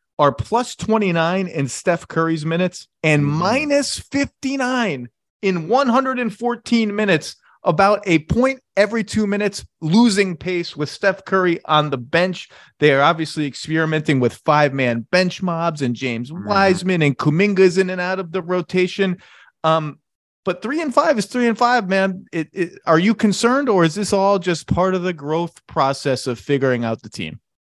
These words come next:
Speaker 2: So I think there's certainly legitimate reason for concern, um, but I, I w-, wouldn't push any panic buttons. And, and here's the thing. I think the Warriors season ultimately is going to be about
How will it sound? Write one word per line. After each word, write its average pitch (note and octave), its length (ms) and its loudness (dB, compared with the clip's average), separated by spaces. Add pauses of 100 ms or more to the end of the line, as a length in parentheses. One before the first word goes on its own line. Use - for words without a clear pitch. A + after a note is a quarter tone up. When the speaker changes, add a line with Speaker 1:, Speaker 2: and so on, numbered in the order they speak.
Speaker 2:
So F3+ 280 0
I D3+ 120 -4
think G3 280 -4
there's D3 300 2
certainly D3 520 -2
legitimate A2 640 -4
reason G#2+ 500 -4
for G#2 360 -2
concern, G2+ 800 -4 (100)
um, F#2+ 500 -4 (280)
but B2 380 0
I, A#2 280 -4
I A#2+ 120 -4
w-, A#2 300 -10 (100)
wouldn't C3 520 -4 (460)
push - 440 -6 (120)
any A2+ 200 -8
panic G#2 480 -8
buttons. E2+ 460 -8
And, A2 100 -10
and C#3 200 -6
here's G3 280 -4
the G2 80 -10
thing. E2 280 -10
I F2 80 -10
think - 280 -12
the B2 80 -4
Warriors C3 600 -4
season A#2+ 580 -6
ultimately A#2+ 600 -4
is G2+ 140 -10
going G#2+ 300 -8
to G2 40 -8
be A2 240 -2
about G2 440 -4